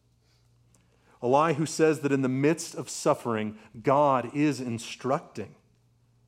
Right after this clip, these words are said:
So while God has not yet answered Job,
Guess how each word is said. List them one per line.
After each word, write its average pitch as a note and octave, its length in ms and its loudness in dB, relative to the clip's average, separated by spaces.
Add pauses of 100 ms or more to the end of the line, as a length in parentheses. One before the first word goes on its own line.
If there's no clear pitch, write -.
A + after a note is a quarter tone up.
(680)
So - 160 2
while E3 480 4
God E3+ 240 6
has E3+ 140 2
not E3+ 300 2
yet F#3+ 300 4
answered D#3+ 500 0
Job, A#2+ 720 2